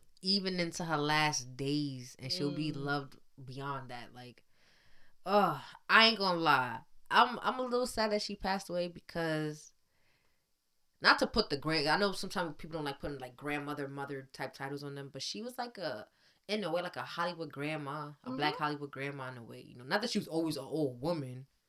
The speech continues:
Speaker 1: not in that sense, but, like, in her later years, that's what she became. When you watch all the things she's done, you see where she, you know, her beginnings up until whatever point as in within our generation that you know about Cicely Tyson. It's like she was like Hollywood black grandma in a way, you know what I mean?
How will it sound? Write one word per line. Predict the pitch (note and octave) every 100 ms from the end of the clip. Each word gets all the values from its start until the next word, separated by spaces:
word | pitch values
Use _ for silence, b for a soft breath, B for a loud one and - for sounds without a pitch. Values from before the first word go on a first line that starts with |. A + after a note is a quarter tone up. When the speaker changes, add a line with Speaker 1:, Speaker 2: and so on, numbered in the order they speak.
| _ _ _ _ _ -
Speaker 1:
not | D3+ E3
in | C#3+
that | C3+ C3+
sense, | - D3+ C3 C3 - -
but, | C3+ D3
like, | C#3+ C#3+
in | D#3+
her | C#3+
later | C#3 E3+
years, | F3+ D3+
that's | C#3+ D3
what |
she | -
became. | C#3+ A#2+ - D#3+
When | C3+
you | C#3+
watch | C#3 C#3+
all | C#3
the |
things | - D3
she's | - B2
done, | A#2+ C#3+ C3+
you |
see | C3 B2
where | C3
she, | - A#2 _ b b -
you |
know, | C3+ B2+ - C#3
her | D3
beginnings | C3+ - D3 C#3 C3
up | C3 C3
until | C3+ - C3+
whatever | B2+ D3+ C#3+
point | - D3+ C#3 _ _ -
as | D3 C#3+ -
in | D#3
within | C#3 C3
our | C3
generation | C3+ C#3 C#3 C#3 C3
that | B2+ -
you |
know | C#3 C3+ C3
about | C3 B2+
Cicely | - A#2+
Tyson. | - D#3+ D#3+ E3+ F3 b b b b
It's | -
like | B2+
she | -
was | B2+
like | -
Hollywood | C#3+ E3 E3 D3+
black | D3+ D3+
grandma | C#3+ G#3 A3
in | G3
a | D#3
way, | C#3 B2+
you | C3
know | B2+
what | B2
I |
mean? | A#2 C3 D3+